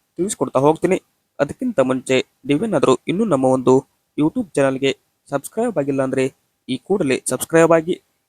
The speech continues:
ಹಾಗೆ ನಿಮಗೆ ವಿಡಿಯೋ ಇಷ್ಟ ಆಯ್ತಂದ್ರೆ ಒಂದು ಲೈಕ್ ಮಾಡಿ. ಇನ್ನು ನಿನ್ನೆ ನಡೆದ ದುಬೈ ಇಂಟರ್‌ನ್ಯಾಷನಲ್ ಕ್ರಿಕೆಟ್ ಸ್ಟೇಡಿಯಂನಲ್ಲಿ ಈ ಒಂದು ಪಂದ್ಯ ಇಂಡಿಯಾ ವರ್ಸಸ್ ಬಾಂಗ್ಲಾ ನಡುವೆ ಸೂಪರ್ ಫೋರ್ ಆದ ಪಂದ್ಯ ನಡೆದಿತ್ತು. ಈ ಒಂದು ಪಂದ್ಯದಲ್ಲಿ ಮೊದಲು ಟಾಸ್ ಗೆದ್ದ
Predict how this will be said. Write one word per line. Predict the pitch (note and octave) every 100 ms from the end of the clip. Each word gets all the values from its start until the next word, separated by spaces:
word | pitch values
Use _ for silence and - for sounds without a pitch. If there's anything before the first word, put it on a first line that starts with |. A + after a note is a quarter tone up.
| -
ಹಾಗೆ | C3+ -
ನಿಮಗೆ | F3+ C3+ C3 C3 -
ವಿಡಿಯೋ | D3+ A3+ -
ಇಷ್ಟ | C3 -
ಆಯ್ತಂದ್ರೆ | C3 C3 B2+ C3 B2+ _ _
ಒಂದು | C3 C3
ಲೈಕ್ | C#3 - F3
ಮಾಡಿ. | E3+ - _ _ _ _ _ _ -
ಇನ್ನು | D3 C#3 C3+ -
ನಿನ್ನೆ | F#3 A#3+
ನಡೆದ | D3 C3+
ದುಬೈ | B2+ C3+ G#3+ -
ಇಂಟರ್‌ನ್ಯಾಷನಲ್ | D3+ - G3 - C3+ -
ಕ್ರಿಕೆಟ್ | _ - - C3+
ಸ್ಟೇಡಿಯಂನಲ್ಲಿ | - B2 B2+ B2+ B2 -
ಈ | A3 G#3+
ಒಂದು | B2+ -
ಪಂದ್ಯ | - B2 A#2+ - _ _ D3
ಇಂಡಿಯಾ | F3 F#3
ವರ್ಸಸ್ | C3+ B2 - _ -
ಬಾಂಗ್ಲಾ | C#3+ G#3+
ನಡುವೆ | C3 B2+ B2+ _ _ _
ಸೂಪರ್ | _ D#3+ - F#3
ಫೋರ್ | C3+
ಆದ | C3 B2+
ಪಂದ್ಯ | C3 F#3 F#3
ನಡೆದಿತ್ತು. | E3 E3 - - _ _ _ - -
ಈ | G#3+
ಒಂದು | F3+ B2+
ಪಂದ್ಯದಲ್ಲಿ | B2+ - A3 C3 B2+ B2+ -
ಮೊದಲು | C#3 F#3+ C3+
ಟಾಸ್ | D3 G#3 -
ಗೆದ್ದ | - C3